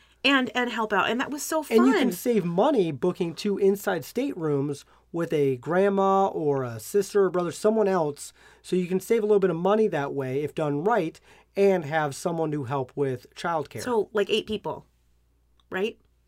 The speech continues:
Speaker 1: Four and four in each inside stateroom.
Speaker 2: Yeah, you can do that.
Speaker 1: Yeah, and that would be, so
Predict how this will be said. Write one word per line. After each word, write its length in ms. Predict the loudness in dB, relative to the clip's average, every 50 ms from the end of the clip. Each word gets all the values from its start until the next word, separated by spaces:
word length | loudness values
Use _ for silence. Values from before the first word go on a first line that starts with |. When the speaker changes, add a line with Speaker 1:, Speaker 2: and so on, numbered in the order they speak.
| _ _
Speaker 1:
Four 340 | -12 -8 -4 -2 -2 -2 -2
and 120 | -4 -4
four 360 | -6 -6 -6 -4 -6 -8 -8 _
in 120 | -10 -8
each 220 | -8 -10 -10 -14 -12
inside 360 | -10 -10 -10 -8 -10 -12 -12
stateroom. 400 | -8 -8 -8 -8 -8 -12 -14 -16 -20 _ _ _ _ _ _ _ _
Speaker 2:
Yeah, 160 | -4 -4 -4
you 180 | -4 -6 -8 -8
can 100 | -6 -6
do 120 | -6 -6 -6
that. 180 | -8 -10 -14 -16 _
Speaker 1:
Yeah, 280 | -4 -4 -4 -4 -4 -8 -14 _ _
and 480 | -6 -4 -4 -4 -4 -4 -6 -8 -10 -16 -20 _ _ _ -8
that 280 | -2 0 0 0 0
would 180 | -2 -4 -4 -6
be, 280 | -8 -8 -8 -8 -8
so 340 | -8 -6 -6 -4 -4 -6 -8